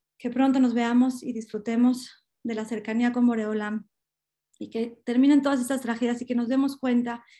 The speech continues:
que cada una de ellas es únicamente porque Boreolam nos ama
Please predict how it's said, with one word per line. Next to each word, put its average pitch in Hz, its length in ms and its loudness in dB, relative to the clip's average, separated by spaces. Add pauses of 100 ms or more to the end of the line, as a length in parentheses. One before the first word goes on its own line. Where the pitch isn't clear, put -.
(120)
que - 120 -20
cada 285 280 -2
una 269 240 2
de 247 100 2
ellas 254 240 -2
es 233 220 -10 (1120)
únicamente 269 920 4 (360)
porque 233 240 -8
Boreolam 240 420 0
nos 254 180 -2
ama 262 480 -2